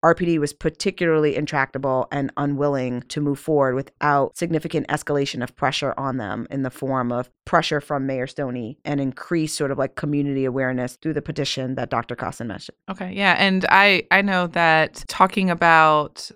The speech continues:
Speaker 2: the monthly reporting of use of force, my first exposure to that was at a community meeting in response to the shooting of Marcus David Peters, and how that particular use of force wasn't reported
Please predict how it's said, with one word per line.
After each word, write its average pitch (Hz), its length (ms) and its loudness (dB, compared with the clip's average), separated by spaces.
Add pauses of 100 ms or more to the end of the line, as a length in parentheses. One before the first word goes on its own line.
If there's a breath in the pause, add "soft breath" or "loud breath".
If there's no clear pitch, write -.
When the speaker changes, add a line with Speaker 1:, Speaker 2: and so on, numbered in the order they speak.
(140)
Speaker 2:
the 156 320 -4
monthly 175 460 4
reporting 151 420 2
of 147 140 -4
use 151 220 0
of 139 100 -4
force, 143 420 0
my 170 220 6
first 170 280 2
exposure 139 420 0
to - 140 -6
that 127 280 6
was 139 440 4
at 139 100 0
a 143 40 0
community 139 440 -4
meeting 131 240 -4
in 127 60 -4
response 123 420 -2
to - 120 -6
the 127 80 -4
shooting 127 340 -2
of 113 100 -6
Marcus 113 280 -4
David 104 280 -6
Peters, - 560 -6
and 131 500 0
how 131 640 2
that - 260 2
particular 131 800 -2
use 147 280 -4
of 131 120 -4
force 131 800 0
wasn't 139 340 0
reported 123 840 0